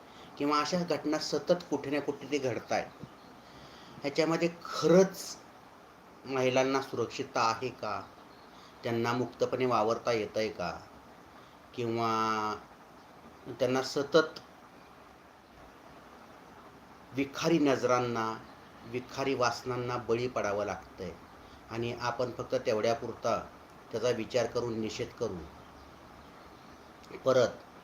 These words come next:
"ये रे माझ्या मागल्या" करत सगळं विसरून जातो आणि आपल्याला काहीच घेणं देणं नाही आहे, अशा स्वरूपात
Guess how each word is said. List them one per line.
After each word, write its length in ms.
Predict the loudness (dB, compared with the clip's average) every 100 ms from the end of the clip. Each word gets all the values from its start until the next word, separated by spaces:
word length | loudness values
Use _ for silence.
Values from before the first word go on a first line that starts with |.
| -8
"ये 120 | -2
रे 120 | 2 4
माझ्या 280 | 4 4
मागल्या" 280 | 2 2 0
करत 280 | 0 -2 -2
सगळं 280 | -6 -2 -2
विसरून 480 | -2 -6 -2 0 4
जातो 440 | 4 2 -6 -8 -14 -20 -20 -20 -20 -20 -20 -20 -10
आणि 540 | -4 -2 -2 -2 -4 -8 -16 -20 -20 -20 -20 -20 -20 -20 -20 -20 -20 -20 -20 -20 -8
आपल्याला 360 | -6 0 0 2
काहीच 360 | 4 4 4
घेणं 280 | -4 2 2
देणं 260 | 4 4 4
नाही 220 | 2 -2
आहे, 100 | -6 -12 -20 -20 -20 -20 -20 -20 -20 -10
अशा 220 | -8 -4
स्वरूपात 720 | -6 -4 -4 -2 0 0 -2